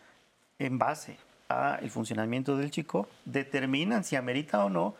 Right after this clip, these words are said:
una valoración psiquiátrica. Ya el psiquiatra determinará si requiere o no de un apoyo con medicamentos. Afortunadamente, la mayoría de los, de los chavos mejoran mucho con el proceso psicoterapéutico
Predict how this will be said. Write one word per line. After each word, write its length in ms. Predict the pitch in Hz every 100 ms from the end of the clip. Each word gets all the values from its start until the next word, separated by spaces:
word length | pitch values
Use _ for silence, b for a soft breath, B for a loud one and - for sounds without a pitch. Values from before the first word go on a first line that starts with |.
| B B B -
una 300 | 139 147 160
valoración 720 | 135 120 120 117 113 127 120
psiquiátrica. 520 | 131 - - - - - B B B B -
Ya 160 | 120 117
el 100 | 131
psiquiatra 540 | 156 151 147 156 165 -
determinará 640 | 123 - 117 117 117 123
si 180 | - 151
requiere 520 | 143 143 151 170 214
o 80 | 233
no 240 | 175 208
de 80 | 254
un 140 | 165 160
apoyo 480 | 151 143 143 143
con 360 | - 120 - -
medicamentos. 760 | - - - - - - - -
Afortunadamente, 800 | 135 147 160 180 170 165 165 160
la 140 | 131
mayoría 680 | 127 120 127 127 151 160 - B B B
de 140 | 127 120
los, 380 | 117 - - -
de 120 | 123
los 160 | 123 127
chavos 480 | 147 147 185 - -
mejoran 560 | 131 131 - 190 156
mucho 280 | 156 - -
con 180 | 131 120
el 80 | 117
proceso 320 | 123 120 143
psicoterapéutico 960 | 135 123 113 117 117 151 165 - -